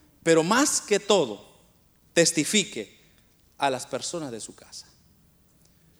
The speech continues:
Porque yo creo que,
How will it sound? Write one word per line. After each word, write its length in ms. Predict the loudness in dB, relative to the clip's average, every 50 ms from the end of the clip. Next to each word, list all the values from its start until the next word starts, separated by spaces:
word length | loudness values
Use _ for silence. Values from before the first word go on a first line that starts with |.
| _ _ _ -2
Porque 260 | 0 0 2 4 4
yo 140 | 4 4 4
creo 380 | 4 4 4 4 4 2 -2 -6 -16 -20 -20 _ _ _ _ _ _ _ _ _ _ -12 -2
que, 640 | 0 0 0 0 -2 -6 -10 -18 -20 _ _